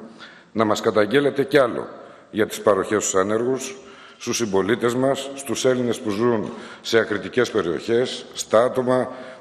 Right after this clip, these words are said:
με ειδική αναπηρία. Και ξέρουμε γιατί δίνετε τέτοια λησαλέα μάχη. Ο πρώτος λόγος είναι ότι χτυπάμε στην καρδιά του τον πυρήνα της ιδεολογίας και της πολιτικής σας.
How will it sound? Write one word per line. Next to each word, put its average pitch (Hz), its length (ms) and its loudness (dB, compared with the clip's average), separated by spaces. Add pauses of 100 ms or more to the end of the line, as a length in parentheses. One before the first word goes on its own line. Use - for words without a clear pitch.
(100)
με 104 120 0
ειδική 107 300 2
αναπηρία. 101 600 2 (500)
Και 123 140 0
ξέρουμε 147 420 2
γιατί 104 280 0
δίνετε 98 360 0
τέτοια 98 280 0
λησαλέα 82 440 0
μάχη. 73 360 -8 (840)
Ο 104 140 4
πρώτος 143 400 4
λόγος 151 320 4
είναι 151 120 0
ότι 139 120 0
χτυπάμε 135 460 2
στην 135 160 -6
καρδιά 117 380 4
του 143 120 -4
τον 127 160 0
πυρήνα 127 340 4
της - 140 -4
ιδεολογίας 117 480 2
και 127 80 -4
της 117 100 -10
πολιτικής 113 500 -2
σας. - 320 -12